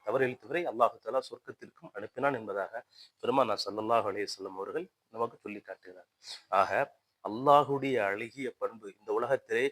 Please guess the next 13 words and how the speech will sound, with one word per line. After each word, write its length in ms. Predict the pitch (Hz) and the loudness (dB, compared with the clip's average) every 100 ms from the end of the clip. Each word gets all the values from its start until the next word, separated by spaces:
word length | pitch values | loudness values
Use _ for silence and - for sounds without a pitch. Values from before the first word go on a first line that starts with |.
| - - | -4 -10
தாம் 240 | - 101 101 | 0 0 0
செய்த 300 | 120 139 135 | -2 2 2
தவறுகளை 520 | - 120 135 120 117 | 2 2 2 2 0
மறைப்பதற்காக 680 | 107 123 120 113 - 107 98 | -2 -4 -2 -6 0 0 0
வேண்டி, 420 | 104 101 120 165 - - - - | -4 -12 -8 -8 -10 -20 -16 -6
அ, 160 | 104 | -4
குற்றங்களை 500 | 101 113 - 135 127 | -4 -4 0 2 4
மறைப்பதற்காக 680 | 104 120 - 113 - 104 95 | 2 0 -4 -4 0 0 0
வேண்டி, 400 | 104 104 131 160 - - _ _ - | -8 -10 -6 -8 -10 -20 _ _ -4
அ, 280 | 104 101 95 101 - | 0 0 -2 -8 -4
மென்மேலும் 640 | 120 151 165 180 190 - _ _ _ | -2 4 6 6 4 -6 _ _ _
பொய்கள் 300 | 131 131 135 | 0 2 0
மூலமாக, 760 | 117 113 104 101 90 117 - | 0 0 2 2 2 0 0